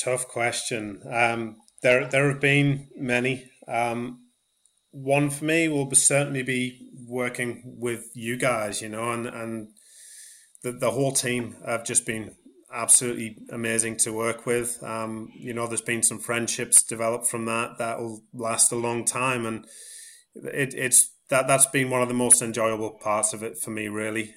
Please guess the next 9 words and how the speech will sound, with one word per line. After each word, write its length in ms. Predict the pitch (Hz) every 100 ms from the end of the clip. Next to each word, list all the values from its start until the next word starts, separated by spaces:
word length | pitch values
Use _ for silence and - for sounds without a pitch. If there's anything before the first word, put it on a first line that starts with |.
| -
Um, 480 | 113 110 110 107 -
it, 240 | 233 131 135
it's 140 | 131
seen 180 | 151 139
us 80 | 139
all 140 | 131
develop 400 | 123 117 127 127
together. 540 | - 113 123 131 107 - - - - _
Um, 540 | 127 127 127 131 127